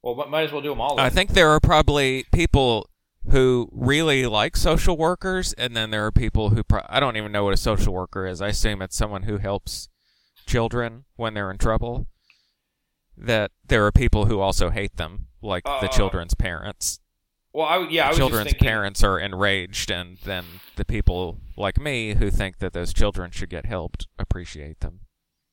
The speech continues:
Speaker 1: Right, yeah. I think from the outside, we appreciate them. The people that use social workers, I don't think appreciate them at all and feel, like, sort of entitled to them.
Speaker 2: I see.
Speaker 1: What do you think,
Speaker 2: But the
Speaker 1: Roscoe?
Speaker 2: substitute teacher would be, substitute teacher would be the least thanked.
Speaker 1: That's number one? Okay.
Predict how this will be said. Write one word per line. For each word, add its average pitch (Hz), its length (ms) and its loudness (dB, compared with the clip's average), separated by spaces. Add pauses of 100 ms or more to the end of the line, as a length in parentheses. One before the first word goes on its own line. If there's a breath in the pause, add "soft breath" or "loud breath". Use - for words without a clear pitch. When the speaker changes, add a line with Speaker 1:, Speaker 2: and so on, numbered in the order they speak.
(680)
Speaker 1:
Right, 110 380 -4
yeah. 101 260 -6
I 139 100 -4
think 160 180 -6
from 156 140 -8
the 117 120 -2
outside, 107 480 -4
we 101 100 -8
appreciate 90 540 -12
them. 87 160 -16
The 92 80 -14
people 120 380 -8
that 98 140 -12
use 110 300 -10
social 139 400 -6
workers, 143 440 -8
I 101 80 -12
don't 98 280 -10
think 92 220 -16
appreciate 87 560 -14
them 73 140 -16
at 80 60 -14
all 69 280 -12
and 87 140 -18
feel, 85 280 -14
like, 71 280 -16 (160)
sort 80 240 -16
of 69 80 -20
entitled 71 500 -18
to 71 140 -18
them. 82 220 -18 (1120)
Speaker 2:
I 92 140 -10
see. 82 300 -10 (1500)
Speaker 1:
What 127 160 -8
do 135 60 -6
you 151 100 -4
think, 143 140 -4
Speaker 2:
But 135 100 2
the - 80 -4
Speaker 1:
Roscoe? 165 160 2
Speaker 2:
substitute 131 340 2
teacher 110 420 0
would 95 160 -4
be, 90 220 -6
substitute - 460 -2
teacher - 280 0
would 85 120 -6
be 85 120 -4
the 82 160 -10
least 85 360 -14
thanked. 80 140 -10
Speaker 1:
That's 101 180 -8
number 104 200 -4
one? 101 220 -12
Okay. 107 300 -8